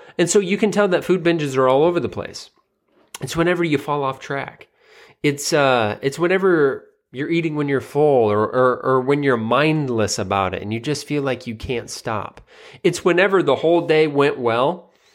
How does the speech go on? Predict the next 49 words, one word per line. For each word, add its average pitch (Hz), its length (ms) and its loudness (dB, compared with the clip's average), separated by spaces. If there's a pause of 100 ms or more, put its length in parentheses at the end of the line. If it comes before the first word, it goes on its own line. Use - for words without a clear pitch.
(920)
like, 127 240 -2
you're, 160 180 0
you're 143 160 0
gonna 151 200 2
lose 131 340 0
weight 127 200 2
tomorrow 123 460 0
if 131 100 -8
you 110 120 -4
just 117 240 -6
continue 120 580 -2
to 104 100 -4
do 110 220 2
well, 123 460 0
and 117 160 -4
then 139 120 2
you 123 140 0
binge 117 580 2
and 110 140 -4
then 113 100 0
you 107 120 -4
plateau. 101 580 -4
Notice 160 380 0
I 143 80 2
said 135 320 0
you 117 100 -2
didn't 123 280 0
gain 117 300 0
weight, 117 380 -2 (540)
but 147 160 0
that 156 180 0
little 180 300 2
food 202 380 0
binge 143 260 0
at 131 120 -2
the 143 140 0
end 151 180 -2
of 156 80 -2
the 143 80 2
day 127 380 2
and 117 80 -6
you 117 120 -2
had 120 200 -4
too 143 140 -6
many 139 180 0
cookies 147 480 -4
created 127 460 0
a 120 60 -2
plateau. 113 760 -4